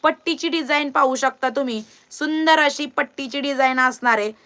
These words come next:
वाव अशी चौतीस इंच हाईट आहे. पंधराशे नव्याण्णव रुपयांना तुम्हाला बुकिंग करायची दुसरी डिझाईन. त्याच्यानंतरची सोबत पण सगळ्या दाखवणार आहे, पाचच मिनिटं थांबा फक्त. आपली ज्वेलरी, नाद नाही करायचा ज्वेलरीचा. आणि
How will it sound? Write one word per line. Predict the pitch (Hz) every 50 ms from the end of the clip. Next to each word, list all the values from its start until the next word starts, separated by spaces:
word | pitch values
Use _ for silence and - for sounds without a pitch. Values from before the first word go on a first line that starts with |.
| _ _ _ -
वाव | - 208 269 269 262 277 294 294
अशी | 294 285 285 - 277 277
चौतीस | 269 - - - 302 294 285 - - 320 320 311
इंच | 320 302 294 285 262 302
हाईट | 285 254 262 262 277 - -
आहे. | 269 277
पंधराशे | 277 - - 277 277 277 262 277 277 285 277 277 285 285 - 294 285 302 311 320 320 - - - _ - 233
नव्याण्णव | 247 277 262 226 214 262 277 277 285 294 302 311 302
रुपयांना | 285 285 - - 262 247 247 247 240 247 269
तुम्हाला | 262 285 277 254 247 247 262
बुकिंग | 254 320 - 294 269 233
करायची | 220 220 208 202 190 175 226
दुसरी | 190 202 311 302 - 302 269 277
डिझाईन. | 240 254 233 185 196 185 165 156 - - - - - - - - - -
त्याच्यानंतरची | 262 269 262 302 294 302 302 294 - 311 294 294 - 320
सोबत | 285 - 349 339 330 330 339 330 - -
पण | 339 330 320
सगळ्या | - 349 311 294 294 294 294
दाखवणार | 302 294 302 294 285 277 269 277 269
आहे, | 269
पाचच | 277 - - 320 320 320 - 381 349 - 302
मिनिटं | 302 294 277 - 269
थांबा | 262 277 240 214 208 196 180
फक्त. | 196 208 - - - - 165 - - - - - - - - - - - _ - - - - - - - - - - - - - - - - - - - - - - - - - -
आपली | - 220 247 247 - 294 285 277
ज्वेलरी, | 233 294 285 277 277 254 247 220 185
नाद | 180 220 269 302 330 349 302
नाही | 320 359 359 359
करायचा | 339 330 320 302 294 262 226 269 254
ज्वेलरीचा. | 240 240 262 262 254 240 233 233 208 - 214 190
आणि | 175 175 190 226 262 285 302 311 320 320